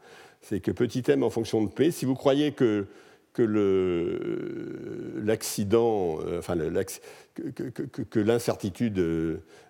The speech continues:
est de probabilité zéro, c'est-à-dire que, que vous croyez que ce ne sera pas grave pour vous, hein, donc vous avez le petit m et la valeur lorsque, lorsque c'est égal à zéro, lorsque, ça c'est pour une certaine valeur de sigma, et il croît en fonction de p, hein,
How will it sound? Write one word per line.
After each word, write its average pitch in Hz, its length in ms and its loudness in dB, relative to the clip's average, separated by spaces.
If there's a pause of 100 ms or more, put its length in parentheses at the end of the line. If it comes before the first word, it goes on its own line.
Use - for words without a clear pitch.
est - 80 -6
de - 40 -8
probabilité 101 460 0
zéro, 101 340 2
c'est-à-dire 90 300 -4
que, 87 100 -2
que 82 160 -4
vous 82 140 -6
croyez 95 320 0
que - 40 -10
ce 85 80 -8
ne 80 40 -10
sera - 120 -4
pas 95 140 0
grave 101 260 -2
pour 85 140 -2
vous, 101 480 -2
hein, 113 200 -2
donc 92 180 -2
vous 82 100 -4
avez 87 220 2
le 85 200 -4
petit 85 300 -8
m 101 180 2
et 85 40 0
la 80 120 -2
valeur 87 360 0
lorsque, 73 280 -8
lorsque - 300 -6
c'est - 160 -10
égal 85 180 -4
à 78 80 -2
zéro, 85 440 -2 (560)
lorsque, - 320 -6 (160)
ça 85 80 -6
c'est 90 120 -4
pour 92 160 -4
une 87 100 -2
certaine 98 300 -2
valeur 85 220 0
de 71 100 -6
sigma, 95 540 -2
et 98 100 -2
il 98 160 0
croît 127 520 2
en 104 80 0
fonction 104 360 0
de 98 120 2
p, 117 400 0 (560)
hein, 98 100 -12